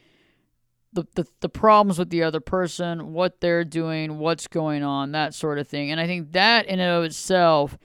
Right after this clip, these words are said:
takes us off target. That in and of itself takes us off target from where we need to be at.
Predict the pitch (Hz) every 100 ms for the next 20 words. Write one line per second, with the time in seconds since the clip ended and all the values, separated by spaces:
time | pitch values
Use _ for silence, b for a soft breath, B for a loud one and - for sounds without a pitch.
0 | b b b b - - 196 - 180 -
1 | 160 147 - 151 127 - 95 - b b
2 | b b _ _ _ _ b b b b
3 | - 170 202 220 214 202 196 190 180 175
4 | - 202 185 170 160 - - 196 185 190
5 | 180 170 160 - - 277 254 175 151 139
6 | 180 - _ _ _ _ _ _ - 185
7 | 180 175 165 160 156 147 143 139 110 -